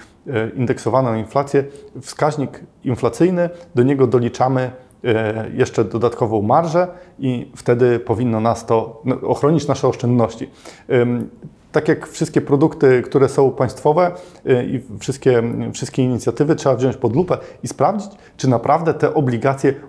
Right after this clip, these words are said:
ochronią nasz kapitał i zarobią więcej niż inflacja. Nasze obligacje dzielą się na obligacje o różnym terminie zapadalności. Są obligacje trzymiesięczne, obligacje roczne,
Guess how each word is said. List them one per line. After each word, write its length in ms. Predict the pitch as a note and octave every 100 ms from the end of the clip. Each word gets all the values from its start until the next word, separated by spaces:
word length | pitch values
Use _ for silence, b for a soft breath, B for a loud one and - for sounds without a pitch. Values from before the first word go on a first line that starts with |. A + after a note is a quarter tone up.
| -
ochronią 460 | - - F#3+ A#3
nasz 180 | D3+ C3+
kapitał 460 | - A#2+ C#3 - F#4+ - -
i 100 | F3
zarobią 380 | D#3 C#3 A#2+ A#2
więcej 320 | D3+ D3 B2
niż 220 | B2 -
inflacja. 460 | B2 B2 G#2 - - _ -
Nasze 220 | E3 G#3
obligacje 580 | A#2+ B2 A#2+ - D#3+ A#3+ - - -
dzielą 300 | D3 B2+ G#3+
się 220 | F3+ D#3 E3
na 280 | B2 B2 -
obligacje 580 | - A2+ A2 A2+ - C3 -
o 220 | A#2+ A2+
różnym 420 | B2 A#2+ A#2+ A2 A2
terminie 500 | - G2+ G#2+ G2 G2
zapadalności. 760 | A#2+ G#2+ A#2 A2 G2+ - - - B B B B _
Są 400 | - A#2 A#2 -
obligacje 520 | B2 A#2+ A2 - - -
trzymiesięczne, 720 | - D3 G3+ G3+ D3 - A#2 A2+ - _
obligacje 500 | - A#2 A2+ A#2 - - -
roczne, 440 | A#2 D3+ - F#3+